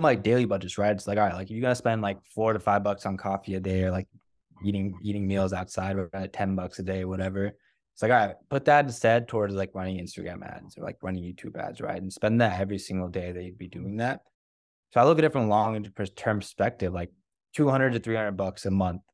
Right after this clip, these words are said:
starts compounding over time, right? 'Cause, like, no matter what, one new fan could come in every single day,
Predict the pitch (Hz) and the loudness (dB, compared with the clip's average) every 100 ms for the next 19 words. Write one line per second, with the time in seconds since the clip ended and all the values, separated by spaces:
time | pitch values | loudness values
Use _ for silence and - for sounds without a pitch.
0 | _ _ _ - 120 113 - 98 - 101 | _ _ _ 0 2 2 0 -4 0 0
1 | 95 92 90 87 95 82 - 95 92 - | 0 -6 -8 -10 -10 -12 -12 -10 -8 -4
2 | 98 95 87 _ _ - 117 156 127 107 | -2 -2 -4 _ _ -4 2 4 4 4
3 | 113 104 - - - 107 117 131 123 117 | 4 4 0 -16 -10 -2 4 4 4 2
4 | 110 107 104 98 95 98 101 90 90 - | 0 -4 -4 -6 -10 -8 -4 -4 -6 -6
5 | 98 92 - 98 87 87 90 104 | -8 -8 -6 -4 -4 -2 -2 -2